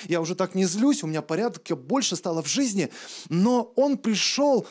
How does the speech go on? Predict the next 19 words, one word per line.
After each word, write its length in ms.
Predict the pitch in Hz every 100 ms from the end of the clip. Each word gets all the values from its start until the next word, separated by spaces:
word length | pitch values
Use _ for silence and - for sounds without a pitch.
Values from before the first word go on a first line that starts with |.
| - - _ -
не 120 | 180
только 280 | 190 262 240
для 120 | 220
того, 280 | 220 214 240
чтобы 400 | - 214 202 208
утешить 480 | 190 - 226 - 190
каждого 400 | - 180 170 156
из 120 | 151
нас. 440 | 147 98 98 - - _ _ _ _ _ _ _
Он 200 | 156 165
пришел – 680 | - 135 - 208 190 117 - _ _ _ _
для 220 | - 151 160
того, 680 | 151 127 135 208 151 101 _ _ _ _ _ _
чтобы 500 | - - 170 131 170
обличить 760 | 156 160 143 139 - 190 180 -
этот 360 | - 175 160 -
мир 300 | 185 185 151
через 400 | - 127 127 127
нас. 420 | 143 - - -